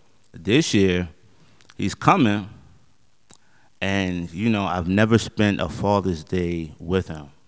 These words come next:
you know, uh, so I was trying to get him a little earlier. So I'm calling, I'm calling, I'm not getting no answers. And then I finally speak to my big, um, my son's mother, and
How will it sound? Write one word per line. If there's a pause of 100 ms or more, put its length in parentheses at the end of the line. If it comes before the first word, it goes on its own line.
(100)
you
know,
uh, (580)
so
I
was
trying
to
get
him
a
little
earlier. (1080)
So (560)
I'm
calling,
I'm
calling,
I'm
not
getting
no
answers.
And
then
I
finally
speak
to
my
big,
um, (220)
my
son's
mother, (760)
and